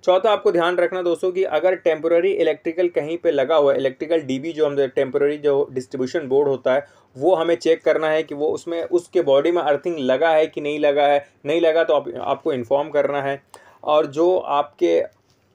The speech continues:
जो डे-, डीबी में वहाँ पे जो आरसीसी भी लगा हुआ है, वहाँ पे आरसीसी भी, अ, या ईएलसीबी वीकली टेस्ट हो रहा कि नहीं हो रहा, इसका भी आपको नॉलेज होना चाहिए, इसका भी आपको इन्फॉर्म करना है।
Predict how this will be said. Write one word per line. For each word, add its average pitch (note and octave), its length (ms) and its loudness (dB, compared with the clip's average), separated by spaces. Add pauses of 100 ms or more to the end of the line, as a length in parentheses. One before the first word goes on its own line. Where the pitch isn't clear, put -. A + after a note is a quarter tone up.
(300)
जो C#3+ 300 4
डे-, C3+ 380 0
डीबी D#3 360 -2
में F3+ 140 2
वहाँ D#3 260 0
पे E3+ 140 0
जो E3+ 100 0
आरसीसी C#3+ 540 -2
भी F#3 160 -4
लगा D3 300 2
हुआ D#3 300 4
है, E3 200 2 (220)
वहाँ C3+ 320 0
पे E3 80 2
आरसीसी C#3 560 -2
भी, E3 300 -14 (260)
अ, C3 320 -2
या C#3 280 0
ईएलसीबी E3 680 -2 (220)
वीकली D3 440 -2
टेस्ट D#3 320 2
हो C#3+ 180 4
रहा D#3 120 2
कि E3 140 -4
नहीं D#3+ 100 -6
हो D3+ 160 -2
रहा, D3+ 160 2
इसका E3+ 280 -2
भी E3+ 120 4
आपको D#3 440 2
नॉलेज D3+ 400 -2
होना D3+ 180 0
चाहिए, D3+ 140 -6
इसका E3 220 -4
भी E3+ 100 0
आपको D#3+ 280 0
इन्फॉर्म D3 380 -2
करना D3 300 0
है। D3 200 -4